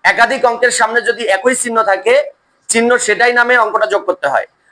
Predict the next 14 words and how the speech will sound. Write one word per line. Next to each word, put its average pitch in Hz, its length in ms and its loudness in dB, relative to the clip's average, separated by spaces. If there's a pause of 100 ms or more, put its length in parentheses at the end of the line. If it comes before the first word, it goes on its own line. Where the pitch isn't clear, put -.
(140)
আর 220 220 4
যদি 254 200 0
একটার 240 240 0
সামনে 240 240 0
যোগ 240 300 2
আর 233 100 4
একটার 220 200 -2
সামনে 226 240 -2
বিয়োগ 233 340 0
থাকে, 254 360 2 (340)
তাহলে 220 260 2
বিয়োগ 208 300 0
করতে 254 260 0
হয়, 269 340 4